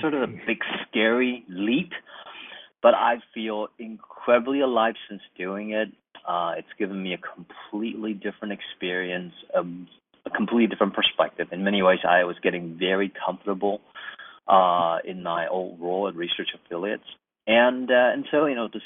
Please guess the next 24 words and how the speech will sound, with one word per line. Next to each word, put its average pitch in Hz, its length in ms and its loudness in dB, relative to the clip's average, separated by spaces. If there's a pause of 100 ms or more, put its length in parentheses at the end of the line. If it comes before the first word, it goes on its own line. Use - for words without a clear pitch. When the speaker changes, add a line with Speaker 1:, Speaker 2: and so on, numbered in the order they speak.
(160)
Speaker 1:
feeling 127 360 2
of 107 120 2
aliveness 107 640 4 (720)
feels 131 400 -2
like, 110 320 -6 (120)
um, 95 360 -4
you 113 80 -10
know, 104 60 -6
I, 120 180 6
I 123 120 4 (100)
actually 107 400 -10 (160)
feel 110 220 -8
that 104 120 -4
I'm 92 300 -6 (1300)
really, 151 400 -6
really 98 260 -8
attractive, - 500 -8
much 254 280 -4
more 113 160 2
attractive. - 440 -10 (340)
And, 95 460 -2
and 95 380 -2
I 90 180 -2
just 95 200 -14